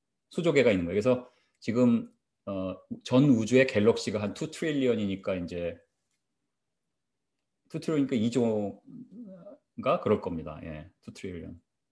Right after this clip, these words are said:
투 트릴리언 밀리언 밀리언이니까 공이 열두 개 붙은 거거든요. 그러니까 이 조 인가 그럴 것 같아요. 예. 그리고 최-, 최근 기사를 봤는데 최근 기사는 여기 제가 안 넣었는데 최근 기사 봤더니 이제 새로운 논문인데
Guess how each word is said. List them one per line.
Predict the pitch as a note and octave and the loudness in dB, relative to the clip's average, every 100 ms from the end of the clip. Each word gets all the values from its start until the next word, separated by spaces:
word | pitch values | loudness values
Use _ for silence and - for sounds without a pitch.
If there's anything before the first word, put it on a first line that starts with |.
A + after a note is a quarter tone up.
| _ _ _ _ _ | _ _ _ _ _
투 | B2+ | -12
트릴리언 | C3+ B2 A#2+ | -4 -2 0
밀리언 | G2 A2 A2+ | 2 2 2
밀리언이니까 | G#2+ G2+ G2+ G2 F#2+ G#2+ | 0 -2 -4 -4 -4 -2
공이 | - A2+ A2 F#2+ | 0 0 0 0
열두 | F#2 - | -2 -4
개 | F#2+ | -4
붙은 | E2+ - | -6 -8
거거든요. | E2+ D#2+ E2+ E3 F#3 _ _ _ _ _ _ - | -8 -6 -6 -6 -8 _ _ _ _ _ _ -14
그러니까 | F#2 F2+ - _ _ _ - | -12 -12 -16 _ _ _ -14
이 | F#2 G#2 | -8 -4
조 | A2+ | -2
인가 | G2 F#2+ | -2 -4
그럴 | F2+ E2+ | -4 -8
것 | - | -10
같아요. | - - _ D#2+ | -16 -20 _ -18
예. | D#2+ _ _ _ - - - - _ _ _ _ _ | -18 _ _ _ -20 -20 -20 -20 _ _ _ _ _
그리고 | D3+ F3+ G3 | 4 6 6
최-, | G3 B3 | 6 4
최근 | B3 B3+ A#3+ | 4 4 4
기사를 | G#3+ D#3 D#3 | 2 2 4
봤는데 | C#3+ C3 B2+ D#3 | 6 6 6 4
최근 | - F3+ | 2 -2
기사는 | E3 D3 A#2+ | 0 2 2
여기 | A2+ | 2
제가 | G#2+ | 0
안 | F#2 | 2
넣었는데 | G2+ G2 G2+ B2+ | 2 2 0 -2
최근 | - F3 E3+ | 0 0 2
기사 | C#3 B2+ | 2 2
봤더니 | A#2 B2 B2 | 2 4 6
이제 | B2 G#2 G#2 | 6 2 -2
새로운 | - G3 F#3+ D#3+ | 0 2 4 4
논문인데 | G#2+ G2 F#2+ B2 A2 | 4 4 2 2 2